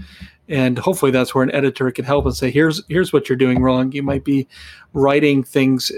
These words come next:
so much in the passive voice that it feels like things are happening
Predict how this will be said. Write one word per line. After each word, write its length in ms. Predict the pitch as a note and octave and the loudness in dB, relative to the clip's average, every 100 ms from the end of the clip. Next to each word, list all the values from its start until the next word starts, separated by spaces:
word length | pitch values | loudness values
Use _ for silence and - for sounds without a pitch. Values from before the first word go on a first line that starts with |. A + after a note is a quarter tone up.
| - - | -12 -10
so 240 | - F3+ | -2 0
much 220 | E3+ - | 0 2
in 40 | C#3+ | 0
the 60 | |
passive 440 | - C#3 C3 C#3+ B2+ | 0 -2 -2 -2 0
voice 320 | C3 C3 - | 2 2 0
that 100 | C#3 | -4
it 80 | - | -2
feels 240 | D#3 D3 | -2 0
like 160 | C3+ - | -2 -2
things 240 | C3+ B2+ | -4 -4
are 60 | B2+ | -4
happening 480 | C3+ C3+ C3 C3 | -4 -2 0 0